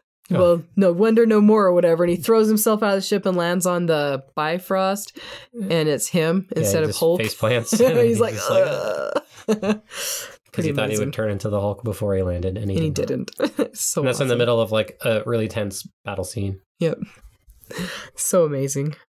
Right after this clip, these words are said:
Speaker 2: Okay,
Speaker 1: Again,
Speaker 2: s-
Speaker 1: again, that's knowing, you know, knowing when to have those beats, when it works and when it doesn't, 'cause you could throw humor into the middle of a battle scene and then ruin the battle scene.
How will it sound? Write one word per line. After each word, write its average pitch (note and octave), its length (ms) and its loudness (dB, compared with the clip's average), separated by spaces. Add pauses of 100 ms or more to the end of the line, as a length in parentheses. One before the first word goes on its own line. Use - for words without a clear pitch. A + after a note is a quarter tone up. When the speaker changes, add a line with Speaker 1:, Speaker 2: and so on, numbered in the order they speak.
(640)
Speaker 2:
Okay, B3+ 200 2
Speaker 1:
Again, F#3 120 2
Speaker 2:
s- C3+ 100 -2
Speaker 1:
again, C3+ 280 -2
that's A2+ 240 -4
knowing, B2+ 360 0
you B2 80 -2
know, A2 120 0
knowing A2+ 260 0
when A2 180 -2
to G#2+ 60 -6
have A2 360 -6
those G2+ 340 -6
beats, G#2+ 500 -8 (460)
when A2+ 160 -2
it G#2 180 -2
works A#2 340 -2
and A2+ 80 -2
when F#2+ 80 -4
it G2+ 60 -10
doesn't, D3+ 300 -2
'cause C3 120 -6
you D#3+ 80 -4
could D3 220 -6
throw C#3+ 300 -2
humor B2 260 -2
into A#2 160 -6
the A#2+ 60 -2
middle G#2+ 240 -4
of G2+ 40 -12
a G#2 60 -6
battle A2 240 -4
scene G#2+ 180 -6
and G2+ 80 -6
then G2 120 -6
ruin A2+ 240 -4
the G2 60 -10
battle A2 260 -8
scene. - 200 -14